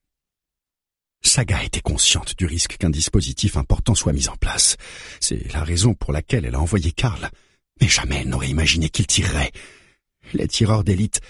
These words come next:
ne sont là que pour sécuriser au cas où l'opération tournerait mal, au cas où il y aurait une prise d'otage. Mais là, il s'agissait d'une exécution.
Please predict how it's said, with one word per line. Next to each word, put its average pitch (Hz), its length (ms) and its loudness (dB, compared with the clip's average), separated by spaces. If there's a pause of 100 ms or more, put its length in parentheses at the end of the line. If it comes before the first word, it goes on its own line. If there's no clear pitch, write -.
(200)
ne 131 140 6
sont 120 220 2
là 113 100 2
que - 120 -2
pour 113 200 4
sécuriser 104 640 2
au 107 100 2
cas - 140 0
où 110 120 4
l'opération 104 600 4
tournerait 82 360 -2
mal, 80 360 0 (720)
au 143 80 4
cas - 140 2
où 87 100 2
il 78 80 -4
y 85 40 0
aurait 92 140 2
une 95 100 2
prise 117 200 2
d'otage. - 480 2 (920)
Mais - 120 -2 (100)
là, 107 180 2 (760)
il 160 160 4
s'agissait - 480 2
d'une 104 180 0
exécution. - 680 2